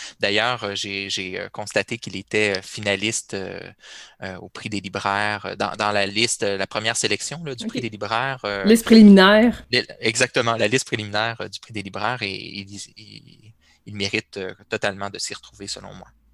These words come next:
Speaker 2: Parfait. Le second livre dont tu nous parles, Payer la terre de Joe Sacco, c'est chez Futuropolis.
Speaker 1: Ouais, puis Joe Sacco, ben, on le connaît, là, c'est un des rois de la B D reportage, une influence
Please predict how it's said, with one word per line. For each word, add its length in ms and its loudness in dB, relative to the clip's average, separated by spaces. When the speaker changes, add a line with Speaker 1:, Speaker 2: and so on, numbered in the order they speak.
Speaker 2:
Parfait. 560 2
Le 80 8
second 260 8
livre 200 8
dont 140 4
tu 160 0
nous 120 6
parles, 440 2
Payer 340 2
la 180 6
terre 400 10
de 180 8
Joe 180 4
Sacco, 520 6
c'est 360 2
chez 280 4
Futuropolis. 1000 6
Speaker 1:
Ouais, 340 -2
puis 160 -14
Joe 140 -2
Sacco, 260 0
ben, 260 0
on 60 -4
le 80 -4
connaît, 440 0
là, 100 -2
c'est 200 0
un 160 -4
des 180 2
rois 600 -2
de 160 -6
la 160 0
B 240 0
D 140 2
reportage, 760 -2
une 140 -8
influence 640 -2